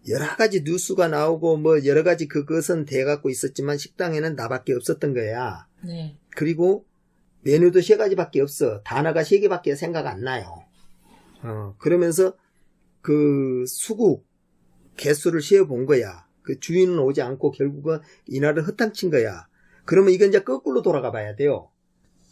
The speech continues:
Speaker 1: 목요일 날은 겨우 수국 개수하고 몇 개만 그 하고 금요일 날은 눈을 마주쳤고 주인이 요리를 썰어갖고 양배추를 썰어서 나는 그걸 먹기 위해서 숟가락과 젓가락을 놓은 거야.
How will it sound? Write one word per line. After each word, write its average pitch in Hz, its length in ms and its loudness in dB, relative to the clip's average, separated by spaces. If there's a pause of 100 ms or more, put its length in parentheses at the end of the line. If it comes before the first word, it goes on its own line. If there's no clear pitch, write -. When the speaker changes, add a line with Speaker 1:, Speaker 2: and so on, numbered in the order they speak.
(120)
Speaker 1:
목요일 190 400 8
날은 185 680 4 (600)
겨우 151 680 2 (1300)
수국 220 400 -6
개수하고 160 640 0
몇 120 180 -8
개만 156 300 -2
그 135 80 -4
하고 139 380 -2
금요일 160 340 -2
날은 151 260 0
눈을 139 220 -4
마주쳤고 123 840 -8 (600)
주인이 175 600 0
요리를 160 420 2 (280)
썰어갖고 196 680 -2
양배추를 143 440 -2
썰어서 143 560 0
나는 135 460 -4
그걸 139 280 0
먹기 123 300 -4
위해서 135 180 -2
숟가락과 180 500 -6
젓가락을 131 460 -4
놓은 110 180 -8
거야. 95 460 -12